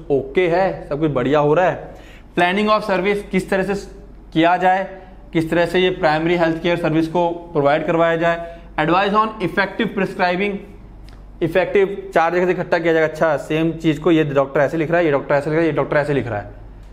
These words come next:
ठीक है। तो उसके बाद देखा जाएगा क्या ये best तरीका है, नहीं है, तो इस दवा को आप एक काम कीजिए, फिर जो एनालाइज करने वाला medical advisor, वो कहेगा, "नहीं भाई, ये तरीका गलत है,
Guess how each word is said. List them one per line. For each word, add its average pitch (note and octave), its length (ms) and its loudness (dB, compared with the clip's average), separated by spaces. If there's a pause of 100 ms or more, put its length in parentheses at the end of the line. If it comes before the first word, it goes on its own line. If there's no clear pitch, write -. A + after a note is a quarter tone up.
(220)
ठीक G#3 160 0
है। D#3+ 100 2 (540)
तो A3+ 80 6 (460)
उसके F3+ 240 0
बाद A3+ 120 2
देखा F#3+ 220 2
जाएगा G#3+ 160 2
क्या A3+ 180 0
ये A#3 60 4
best D#3 340 -2
तरीका G3+ 320 2
है, A3 140 0
नहीं E3+ 260 0
है, G#3 140 0
तो F#3+ 120 0
इस F3+ 240 -2
दवा E3+ 220 4
को A#3 580 -2
आप D#3 180 0
एक F#3 140 -4
काम D#3+ 220 0
कीजिए, F3 420 0
फिर E3+ 180 0
जो F#3 340 2 (280)
एनालाइज F3 340 2
करने F3 240 0
वाला D#3 220 4
medical E3 240 0
advisor, C3+ 320 2
वो C#3 100 0
कहेगा, C#3+ 240 2
"नहीं C3+ 220 0
भाई, A#2 140 -2
ये C#3 120 2
तरीका C3+ 220 2
गलत A#2+ 280 0
है, F#3+ 340 -2